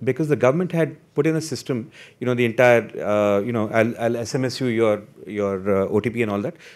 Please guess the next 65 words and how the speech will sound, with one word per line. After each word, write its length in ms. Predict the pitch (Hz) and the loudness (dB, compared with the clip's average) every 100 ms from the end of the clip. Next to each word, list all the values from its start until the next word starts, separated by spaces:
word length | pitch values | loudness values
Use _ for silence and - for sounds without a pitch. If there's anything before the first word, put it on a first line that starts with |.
| - - | -20 -4
which 240 | 160 165 | -4 -2
to 140 | - 170 | -2 0
us 220 | 190 - | 0 -2
we 100 | 170 | -2
believed 380 | 143 151 165 147 | -2 -2 -4 -4
was 160 | 135 | -4
really 200 | 127 147 | -4 -4
slowing 420 | 147 - 131 135 131 | -6 -2 2 2 4
down 180 | 123 | 2
e-commerce, 640 | 113 101 85 78 - - - _ | 0 -6 -10 -12 -14 -14 -14 _
right? 220 | 127 143 | -6 -6
You 100 | - | -4
know, 80 | 165 | 0
imagine 400 | 135 123 127 127 | 4 6 6 4
waiting 220 | 113 127 | -2 -2
for 120 | 120 110 | -6 -6
a 60 | |
damn 180 | 110 104 | -6 -8
S 140 | 101 | -10
M 80 | 110 | -12
S 80 | 104 | -12
to 60 | 107 | -12
come. 160 | 98 | -8
Nowhere 220 | 117 139 127 | -4 0 0
else 180 | 131 | -2
in 40 | 131 | -4
the 60 | |
world 200 | 113 120 | -2 -2
you 20 | 113 | -2
have 80 | |
to 60 | 104 | -6
go 100 | 107 | -8
through 160 | - 95 | -8 -14
the 60 | |
system. 280 | - - 104 - - - - | -18 -20 -20 -18 -18 -18 -4
But 120 | 175 | 0
guess 180 | 175 196 | 2 2
what? 140 | 196 | -2
Three 140 | - 175 | 0 0
years 140 | 175 | 0
from 160 | 170 151 | -2 0
now, 340 | 147 151 147 - | 2 2 0 -6
you 80 | 139 | -6
know, 140 | 131 | -6
there's 220 | 123 127 127 | -4 -4 -2
a 40 | |
bunch 240 | 117 131 | -2 -4
of 80 | 143 | -6
companies 340 | 131 123 131 123 | -6 -8 -6 -4
you 80 | |
announce 240 | 120 120 117 | -2 -2 -4
between 240 | 117 127 | -6 -4
them, 160 | 120 117 | -4 -2
they 80 | 117 | -2
had, 220 | 117 110 | -2 0
like, 400 | 110 107 - - | -2 -2 -10 -14
three, 160 | 120 | -10
four, 160 | 113 113 | -8 -6
five, 240 | 117 110 | -4 -4
seven 240 | 107 113 110 | -4 -4 -4
million 240 | 110 107 | -6 -4
orders 260 | 101 101 101 | -4 -4 -6
in 80 | 95 | -8
a 80 | |
day. 180 | 82 85 | -10 -12